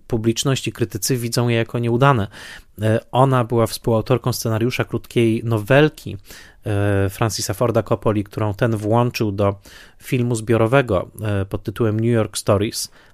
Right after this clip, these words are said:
Life Without Zoe. Em, i tam już ten scenariusz został mocno skrytykowany. Em, i był to, było w to widziane jako pewien kaprys Francisa Forda Coppoli, że koniecznie chce pracować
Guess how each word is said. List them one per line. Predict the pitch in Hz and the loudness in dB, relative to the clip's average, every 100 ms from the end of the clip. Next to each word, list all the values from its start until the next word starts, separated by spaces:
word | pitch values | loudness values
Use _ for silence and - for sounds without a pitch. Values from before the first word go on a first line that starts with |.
| - | 0
Life | 120 113 110 - | 2 4 2 -2
Without | 110 104 104 101 | 2 2 2 0
Zoe. | 107 104 101 147 - - - - - _ | 2 4 4 -2 -10 -20 -20 -20 -20 _
Em, | - 113 110 107 98 - | -4 0 2 0 -4 -8
i | 113 _ | -10 _
tam | 120 113 113 113 | 2 2 2 4
już | 135 - | 2 2
ten | 131 | 0
scenariusz | 117 - 120 123 117 95 | 0 0 2 2 2 -4
został | 107 - 101 | -4 -2 0
mocno | 104 98 - | 0 -2 -4
skrytykowany. | 98 - 98 - 101 101 101 127 170 - - - - - | -6 -8 -8 -4 0 0 0 -4 -8 -16 -20 -20 -16 -6
Em, | 113 113 107 110 110 107 107 104 104 110 _ - | -2 0 0 0 -2 -2 -4 -4 -4 -6 _ -8
i | 117 113 | -4 -2
był | 104 113 | 0 0
to, | 107 117 107 | 0 0 0
było | 110 110 | 2 0
w | |
to | - 107 | 0 -4
widziane | 104 107 | -2 -2
jako | 101 | -2
pewien | - 107 107 | -4 -4 -4
kaprys | - 135 - - - - | 0 0 0 -6 -6 -8
Francisa | - 110 104 104 110 | -6 -4 -4 -4 -4
Forda | 107 101 | -4 -4
Coppoli, | 101 117 - 92 95 | 0 -2 -2 -4 -4
że | - | -8
koniecznie | - 104 101 110 | -6 -6 -6 -8
chce | 98 107 | -8 -6
pracować | - - 98 98 | -4 -2 0 -2